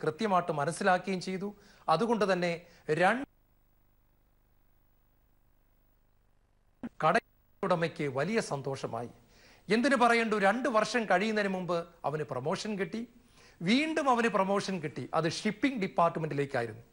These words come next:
അപ്പോൾ അവനൊരു കാര്യം കണ്ടു. അവൻ ദൈവത്തിന്റെ മകനായതുകൊണ്ട് അവൻ വളരെ പെട്ടെന്ന് ഒരു കാര്യം ശ്രദ്ധിച്ചു. ഷിപ്പിംഗ് ഡിപ്പാർട്ട്മെന്റിൽ തനിക്ക് ജോലി തരുന്നതിന് വേണ്ടി അതിന്റെ ഉടമസ്ഥനായിരുന്ന, അല്ലെങ്കിൽ അതിന്റെ ഇൻചാർജ് ആയിരുന്ന വ്യക്തിയെ ഉടമസ്ഥൻ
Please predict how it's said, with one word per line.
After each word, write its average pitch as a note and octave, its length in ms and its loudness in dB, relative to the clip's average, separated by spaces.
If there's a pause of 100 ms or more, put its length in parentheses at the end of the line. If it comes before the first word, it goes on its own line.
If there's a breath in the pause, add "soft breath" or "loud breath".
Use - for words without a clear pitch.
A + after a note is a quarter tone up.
(460 soft breath)
അപ്പോൾ C#4 260 6
അവനൊരു C4+ 380 2
കാര്യം A3+ 320 4
കണ്ടു. F3+ 180 0
അവൻ F3 200 0
ദൈവത്തിന്റെ A#3 500 0
മകനായതുകൊണ്ട് F3 880 0 (380 soft breath)
അവൻ A#3 200 0
വളരെ B3 320 4
പെട്ടെന്ന് A3 420 0
ഒരു G3 140 0
കാര്യം E3+ 220 2
ശ്രദ്ധിച്ചു. - 380 -12 (480 soft breath)
ഷിപ്പിംഗ് D4+ 480 -2
ഡിപ്പാർട്ട്മെന്റിൽ A#3+ 720 2 (120)
തനിക്ക് G#3+ 260 -2
ജോലി F#3+ 340 0
തരുന്നതിന് F3+ 380 0
വേണ്ടി C#3 400 -6 (380 soft breath)
അതിന്റെ C4+ 680 0 (380)
ഉടമസ്ഥനായിരുന്ന, F#3+ 840 2
അല്ലെങ്കിൽ G3 340 2
അതിന്റെ B3+ 380 0
ഇൻചാർജ് A#3+ 640 2
ആയിരുന്ന E3+ 340 0
വ്യക്തിയെ C#3+ 540 -6 (340 loud breath)
ഉടമസ്ഥൻ G#3 720 0